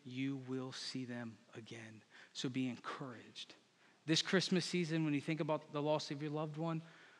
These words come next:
Paul would say, "If they were in Jesus Christ, you will see them again." That's how we use these.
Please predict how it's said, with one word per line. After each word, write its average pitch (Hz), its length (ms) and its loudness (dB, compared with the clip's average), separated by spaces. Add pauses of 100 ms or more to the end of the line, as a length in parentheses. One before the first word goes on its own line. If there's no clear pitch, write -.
Paul 147 180 -2
would 139 120 -2
say, 131 120 -2
"If 123 80 -4
they 151 140 4
were 151 140 4
in 139 80 0
Jesus 139 320 -2
Christ, 147 480 0
you 147 80 0
will 135 100 -4
see 139 380 -2
them 120 460 -4 (460)
again." 113 540 -8 (1000)
That's 156 320 6
how 156 120 2
we 147 140 2
use 135 400 0
these. 131 380 -10